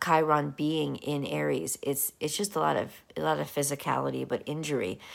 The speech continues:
physical injury. Now, that could be past physical injury trying to teach us that we have to change and we have to do things. And I think we're gonna get a big reminder of that this week.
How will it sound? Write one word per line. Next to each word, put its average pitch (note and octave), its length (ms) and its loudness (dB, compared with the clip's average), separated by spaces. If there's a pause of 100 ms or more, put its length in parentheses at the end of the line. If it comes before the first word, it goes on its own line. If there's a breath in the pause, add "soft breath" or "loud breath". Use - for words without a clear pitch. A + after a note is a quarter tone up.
(180 loud breath)
physical D3+ 340 4
injury. C#3 360 0
Now, D3 160 0
that - 140 0
could A3 220 2
be F3 120 -4
past G3 440 -2
physical D3 380 0
injury B2+ 500 -2 (300 loud breath)
trying D#3 400 2
to D3 100 -10
teach - 340 -6
us C#3+ 220 -2
that - 160 -2
we C#3+ 120 -6
have C3 340 0
to - 60 -12
change B2+ 440 -2
and C#3 80 -2
we C#3 100 -2
have C#3 280 -4
to C#3 80 -8
do C3+ 200 2
things. G#2+ 400 -4 (360 loud breath)
And D3+ 100 0
I C#3+ 100 2
think D3 280 -4
we're C#3 80 0
gonna C#3+ 180 -2
get C3 140 2
a C#3+ 60 0
big C#3+ 200 0
reminder C#3 680 0
of A2+ 140 -4
that C3 280 -4
this - 260 -4
week. D#3 440 -4